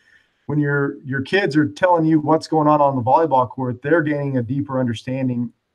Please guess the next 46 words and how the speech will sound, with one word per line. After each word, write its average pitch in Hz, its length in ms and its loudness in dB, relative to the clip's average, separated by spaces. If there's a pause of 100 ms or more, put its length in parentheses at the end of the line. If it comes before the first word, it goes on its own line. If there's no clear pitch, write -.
(100)
at 131 140 -4
the 113 80 -10
same 127 260 -4
time. 107 400 -8 (640)
Uh, 120 240 -4
and 123 160 -4
so 131 500 -4
communicate 151 520 -4
with 120 160 -8
them 131 200 -2
and 120 120 -2
learn 143 260 -2
from 127 180 -6
them. 117 260 -2
And 120 140 -4
then 120 240 -4 (460)
I 175 100 2
would 196 140 0
treat 185 180 0
it 170 60 2
just 170 220 -2
like 175 180 2
I 165 80 2
would 160 240 0
with 151 200 -4
the, 147 360 0 (480)
the, 127 500 -2 (240)
you 135 100 -8
know, 127 200 0
the 117 480 -2 (220)
baseball 147 460 2
coach - 280 -8
that's 123 160 -12
helping 131 280 -2
out 127 180 0
or 120 80 -2
whatever. 123 320 -2
If 113 120 -12
you 175 60 -6
don't 208 200 0
fully 165 300 0
understand 156 420 -2
the 143 40 -2
game, 147 280 -4
that's 143 200 -4
fine. 127 380 -2